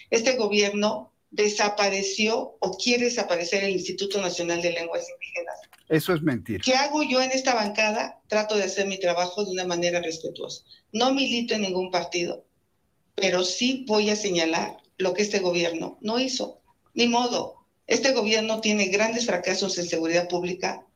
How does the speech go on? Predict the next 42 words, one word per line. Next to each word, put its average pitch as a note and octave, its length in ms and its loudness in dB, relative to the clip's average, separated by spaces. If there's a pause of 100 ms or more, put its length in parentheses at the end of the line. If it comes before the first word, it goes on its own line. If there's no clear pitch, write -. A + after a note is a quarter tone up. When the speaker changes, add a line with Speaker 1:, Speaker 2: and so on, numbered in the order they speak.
Speaker 1:
en F3+ 120 2
salud, F3 520 0 (240)
en F#3 160 2
educación, E3 720 0 (640)
en G3 160 4
la F#3+ 100 2
violencia, F#3+ 800 2
en F#3 120 0
combatir F3+ 420 2
la F#3+ 100 2
violencia F3 420 0
hacia F3 140 -2
las E3+ 120 0
mujeres. F#3 760 -4
Ni A#3 140 -2
modo, A3+ 460 2
o F3+ 60 2
sea, F#3+ 220 2
sé B3 240 2
que B3+ 100 0
no A3 160 0
te A3 120 2
gusta, F#3 560 -2
pero F#3+ 180 2
cuando G#3 240 2
tú C#4 100 0
me D4 120 2
preguntas, G#3 500 0
yo G#3 100 -4
te G#3 140 0
digo, F#3+ 320 0
"¿Qué A#3 80 4
haces A#3+ 360 -2
tú G#3+ 220 -2
con G#3 160 0
un G3+ 80 -2
gobierno F#3 520 0 (340)
que F#3 100 2
tiene G#3 240 2
a G#3 60 2
Manuel F3+ 340 2
Bartlett, F3+ 540 0